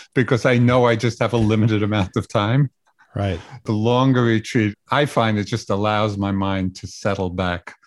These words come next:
Speaker 1: in a more relaxed way and let the practice just unfold. Of course, not everybody has the opportunity to take a long retreat. And so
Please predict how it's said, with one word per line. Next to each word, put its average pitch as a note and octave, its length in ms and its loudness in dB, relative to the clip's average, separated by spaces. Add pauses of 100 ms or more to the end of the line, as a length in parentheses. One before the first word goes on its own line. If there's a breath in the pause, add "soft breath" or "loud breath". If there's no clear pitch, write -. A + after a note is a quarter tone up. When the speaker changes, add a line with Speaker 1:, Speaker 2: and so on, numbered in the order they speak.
(140 soft breath)
Speaker 1:
in B2+ 120 4
a A#2 60 4
more A2 220 4
relaxed F#2+ 500 -2
way F2+ 340 -2 (520)
and F#2+ 200 -2
let F#2+ 220 -4
the G2 60 -4
practice F2 500 -6
just - 280 -8
unfold. E2+ 600 -4 (380)
Of C#3 140 -2
course, - 400 0 (140)
not C3+ 280 2
everybody G#2+ 560 2
has G#2+ 200 -2
the G#2+ 80 0
opportunity A2+ 520 0
to D#2 100 -8
take F#2+ 240 -6
a F#2+ 40 -6
long E2 240 -6
retreat. E2 420 -8 (260)
And G2+ 260 -4
so G2+ 600 -2